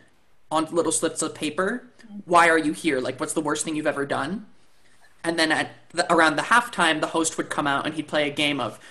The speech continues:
Speaker 1: Who's the Worst? Or it was called
Speaker 2: Yeah.
Speaker 1: You're the Worst, right?
Speaker 2: Yeah,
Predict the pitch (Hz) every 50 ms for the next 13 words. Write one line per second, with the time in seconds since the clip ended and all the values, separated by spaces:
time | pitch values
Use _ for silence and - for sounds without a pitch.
0 | - - - - - 214 233 262 247 202 196 190 190 - 214 214 196 233 269 254
1 | 196 165 - - - - - - - - - - - - 180 180 190 185 202 202
2 | 208 208 - 220 208 185 180 233 247 254 240 185 165 139 120 98 - - - -
3 | - - - - - 143 226 226 226 226